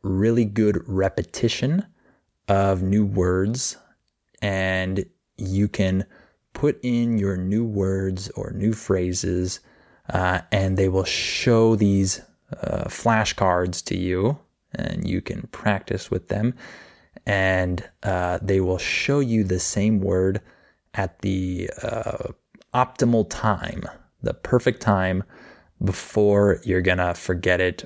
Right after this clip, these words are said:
or right when you're forgetting that word. And this is a very scientific approach based on,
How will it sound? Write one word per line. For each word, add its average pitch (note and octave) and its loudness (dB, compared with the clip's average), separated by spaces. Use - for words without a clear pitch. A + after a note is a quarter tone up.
or F2+ -2
right B2+ 0
when G#2+ 2
you're G2 2
forgetting F#2 -2
that F2+ -6
word. - -4
And F#2 -2
this - 0
is F#2 2
a F#2+ -2
very F#2+ 2
scientific - 0
approach - -2
based G2 2
on, F#2 0